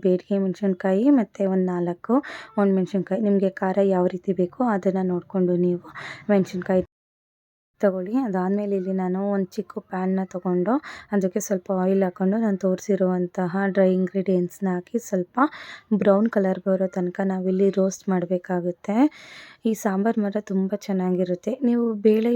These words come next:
ಉಪಯೋಗಿಸೋಕೆ ಇಷ್ಟ ಇಲ್ಲ ಅಂತಂದರೆ ಬೇಕಿದ್ರೆ ಬರೀ ಹಸ್ರು ಕಾಳಾದರೂ ಹಾಕ್ಬೋದು, ತಪ್ಪಿದ್ರೆ ಸ್ವಲ್ಪ ಹಸ್ರು ಬೇಳೆ ಇರುತ್ತಲ್ವ ಅದನ್ನಾದರೂ ಹಾಕೊಳ್ಳಿ, ಟೇಸ್ಟ್ ಮಾತ್ರ ತುಂಬ ಚೆನ್ನಾಗಿರುತ್ತೆ. And ಫ್ರೆಂಡ್ಸ್, ಯಾರೆಲ್ಲ ನನ್ನ ಒಂದು ವಿಡಿಯೋನ ಸಬ್ಸ್ಕ್ರೈಬ್ ಮಾಡದೆ ನೋಡ್ತಾ ಇದ್ದೀರಾ,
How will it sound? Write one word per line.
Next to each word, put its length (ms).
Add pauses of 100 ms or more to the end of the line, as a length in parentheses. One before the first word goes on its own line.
(120)
ಉಪಯೋಗಿಸೋಕೆ 600
ಇಷ್ಟ 180 (120)
ಇಲ್ಲ 200
ಅಂತಂದರೆ 440 (120)
ಬೇಕಿದ್ರೆ 480 (560)
ಬರೀ 200
ಹಸ್ರು 360
ಕಾಳಾದರೂ 460
ಹಾಕ್ಬೋದು, 440 (140)
ತಪ್ಪಿದ್ರೆ 400 (100)
ಸ್ವಲ್ಪ 240 (140)
ಹಸ್ರು 300 (120)
ಬೇಳೆ 320
ಇರುತ್ತಲ್ವ 440 (440)
ಅದನ್ನಾದರೂ 560
ಹಾಕೊಳ್ಳಿ, 340 (140)
ಟೇಸ್ಟ್ 320
ಮಾತ್ರ 180 (160)
ತುಂಬ 180 (180)
ಚೆನ್ನಾಗಿರುತ್ತೆ. 760 (380)
And 220
ಫ್ರೆಂಡ್ಸ್, 360
ಯಾರೆಲ್ಲ 280 (120)
ನನ್ನ 140 (100)
ಒಂದು 220
ವಿಡಿಯೋನ 480
ಸಬ್ಸ್ಕ್ರೈಬ್ 480
ಮಾಡದೆ 320
ನೋಡ್ತಾ 260
ಇದ್ದೀರಾ, 260